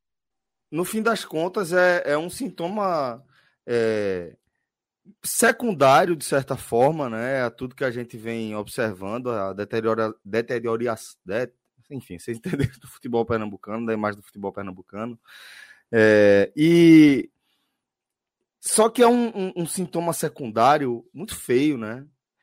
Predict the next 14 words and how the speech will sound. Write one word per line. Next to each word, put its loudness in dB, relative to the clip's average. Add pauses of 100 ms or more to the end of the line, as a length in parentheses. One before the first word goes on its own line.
(440)
É -12
feito -8
um, -8 (920)
uma -6
ferida -2
na, -4
de -10
pele, 2
né, -4
velho? -6
É -10
um -10
negócio -6
já 0